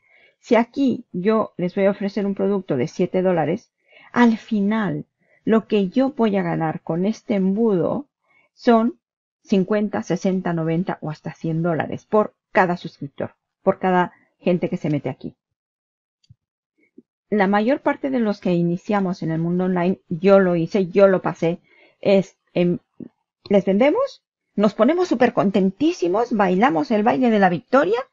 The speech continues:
y les enviamos a la página de gracias. Se acabó. <laughs> Hemos dejado ir noventa por ciento de las ganancias. Pero bueno, eso lo aprendes con el tiempo. Y tú,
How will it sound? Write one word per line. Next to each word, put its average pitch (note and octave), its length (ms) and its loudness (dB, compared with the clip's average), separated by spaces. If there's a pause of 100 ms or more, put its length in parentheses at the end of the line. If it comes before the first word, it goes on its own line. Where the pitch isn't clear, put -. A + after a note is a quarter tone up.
(500)
y A#3+ 100 4
les A3+ 200 2
enviamos C4+ 540 0
a G#3 80 0
la F#3 100 0
página G3+ 280 -2
de F3+ 80 0
gracias. D#3 500 -4
Se - 200 0
acabó. D#3 540 0
<laughs> - 520 -20
Hemos F4 320 4
dejado B3+ 440 2
ir C#4+ 260 2 (540)
noventa C#4+ 560 4
por B3 160 0
ciento A#3 240 -2
de G3+ 80 2
las E3 180 2
ganancias. D#3 520 -2
Pero D3 180 0
bueno, D3+ 220 -2
eso - 200 -6
lo F#3 80 -2
aprendes D#3+ 300 -4
con G3 140 -4
el G3 100 -4
tiempo. D4 320 -4 (280)
Y G3 160 -2
tú, C4+ 300 0